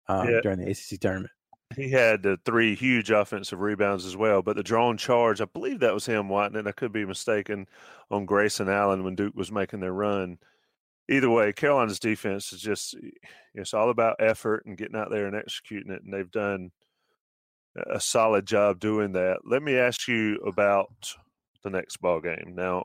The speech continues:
Speaker 2: on this podcast last night, you said you'd rather change dirty diapers than watch
Speaker 1: <laughs>
Speaker 2: Virginia play basketball. Um, so w-,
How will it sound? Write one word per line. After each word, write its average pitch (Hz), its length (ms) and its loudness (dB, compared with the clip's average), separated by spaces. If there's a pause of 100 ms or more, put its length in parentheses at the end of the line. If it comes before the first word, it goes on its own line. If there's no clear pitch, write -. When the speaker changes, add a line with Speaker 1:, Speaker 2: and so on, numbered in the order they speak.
(100)
Speaker 2:
on 95 120 -6
this 113 160 -2
podcast 117 500 2
last 107 260 2
night, 95 240 0
you 101 140 -6
said 98 240 -2
you'd 107 160 -8
rather 104 340 0 (120)
change 113 340 -2
dirty 131 240 0
diapers 123 720 0 (560)
than 101 140 -2
watch 110 340 2
Speaker 1:
<laughs> - 20 -12
Speaker 2:
Virginia 117 540 -4
play 120 240 -2
basketball. 110 960 2 (100)
Um, 110 400 2
so 113 380 0 (400)
w-, 117 160 -4